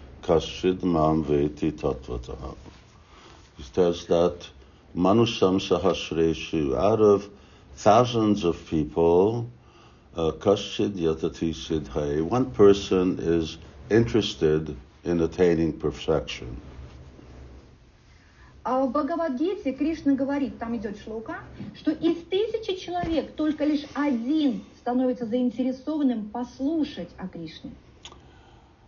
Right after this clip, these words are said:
Speaker 1: Kaschid yatati siddhate, yatatam api siddhanam. And then out of thousands of people who are actually interested in self-realization,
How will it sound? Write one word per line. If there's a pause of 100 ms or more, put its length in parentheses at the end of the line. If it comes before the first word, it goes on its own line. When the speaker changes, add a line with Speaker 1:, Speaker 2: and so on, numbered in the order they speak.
(420)
Speaker 1:
Kaschid
yatati
siddhate,
yatatam
api
siddhanam.
And
then
out
of (680)
thousands
of
people
who
are (560)
actually (100)
interested (200)
in
self-realization,